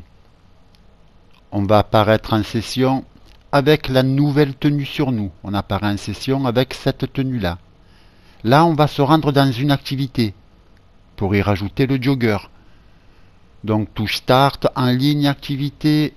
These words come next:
on va dans une activité versus.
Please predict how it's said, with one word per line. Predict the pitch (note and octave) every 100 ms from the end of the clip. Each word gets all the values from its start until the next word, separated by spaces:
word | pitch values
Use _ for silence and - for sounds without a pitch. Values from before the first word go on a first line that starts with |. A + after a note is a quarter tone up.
| _ - -
on | C#3
va | C#3 C#3
dans | C#3
une | B2 C#3 C#3+
activité | - C#3 B2+ B2+ D3
versus. | C#3+ B2 D3 - C3 B2 -